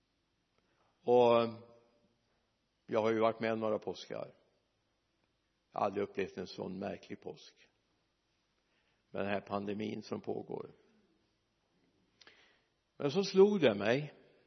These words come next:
att det som Jesus gjorde på korset har inte devalverats. Oavsett om vi kan möta släkt och vänner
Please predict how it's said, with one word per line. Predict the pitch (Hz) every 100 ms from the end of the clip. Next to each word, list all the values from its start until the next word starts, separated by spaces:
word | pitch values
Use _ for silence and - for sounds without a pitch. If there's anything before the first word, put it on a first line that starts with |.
| _ _ _
att | - 120
det | 131 117
som | 135
Jesus | 127 135 - 120
gjorde | 135 123 110
på | -
korset | - 175 151 - - - _ - _ _ _ _ _ _ _ _ _ _ _ _ _ _ _ _ _ _ _ _ _ _ _
har | - - 120 -
inte | 135 90 -
devalverats. | 135 107 95 95 101 120 73 - - - - _ _ _ _ _ _ _ _ _ _ _ _
Oavsett | 147 113 104 - 110 104 - 135 113 - - -
om | 113
vi | 107
kan | 107 110 110
möta | 113 98 - 107 104 -
släkt | - - 131 135 - -
och | 123 120
vänner | 127 107 92 110 123